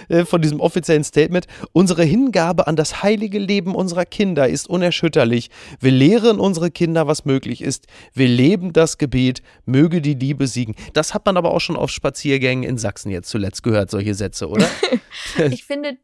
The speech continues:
Speaker 2: das ist so diese ganzen Hollywood-positiven Happy-Trennungen, so, die für mich wie so ein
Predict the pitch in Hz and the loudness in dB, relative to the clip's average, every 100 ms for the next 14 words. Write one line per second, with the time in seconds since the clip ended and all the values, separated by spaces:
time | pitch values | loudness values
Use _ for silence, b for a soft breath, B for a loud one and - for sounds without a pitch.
0 | _ 254 247 277 269 285 269 262 247 - | _ -2 -2 -6 -6 -4 -2 -4 -6 -10
1 | 240 240 233 233 262 - 254 254 214 240 | -6 -4 -4 -4 -6 -8 -6 -4 0 0
2 | 277 277 240 247 - - 240 285 285 277 | 0 -2 0 0 -2 -6 0 0 0 -4
3 | - 254 247 247 233 226 220 277 277 240 | -4 -8 -4 -4 -2 0 2 0 -2 -6
4 | 185 - - 185 185 180 196 269 - B | -6 -6 2 2 4 0 0 -4 -8 B
5 | B B - 233 226 208 233 226 - 240 | B B -4 -4 -4 -10 -8 -8 -4 0
6 | 269 302 - 233 233 233 254 247 240 233 | 0 -2 -10 -14 -10 -4 -2 0 -2 -6